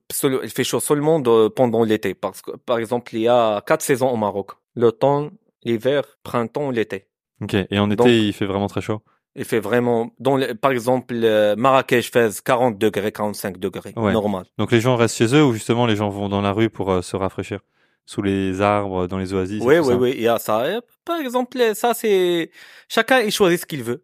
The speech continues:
Speaker 1: Il y en a qui partent, euh, par exemple, s'il y a la, la plage, ils partent là-bas, ou bien, par exemple, euh, dans les jardins, les parcs.
Speaker 2: Et les gens sont accueillants, tu dirais, ou
Speaker 1: Ouais,
Speaker 2: les gens
Speaker 1: les
Speaker 2: sont pas
Speaker 1: Marocains sont les plus accueillants dans le monde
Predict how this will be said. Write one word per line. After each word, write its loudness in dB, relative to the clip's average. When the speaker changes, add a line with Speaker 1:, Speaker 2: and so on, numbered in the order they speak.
Speaker 1:
Il 0
y 2
en 2
a 2
qui -6
partent, -4
euh, 0
par -2
exemple, -2
s'il -2
y 4
a 6
la, 4
la 2
plage, 2
ils -10
partent -2
là-bas, 2
ou 2
bien, -4
par 2
exemple, -2
euh, -2
dans 0
les 0
jardins, 0
les 0
parcs. -4
Speaker 2:
Et 4
les 4
gens 4
sont -4
accueillants, 0
tu -8
dirais, 0
ou 0
Speaker 1:
Ouais, 4
Speaker 2:
les 4
gens 2
Speaker 1:
les 2
Speaker 2:
sont -2
pas 2
Speaker 1:
Marocains 0
sont -6
les -6
plus -6
accueillants -6
dans -8
le -6
monde -10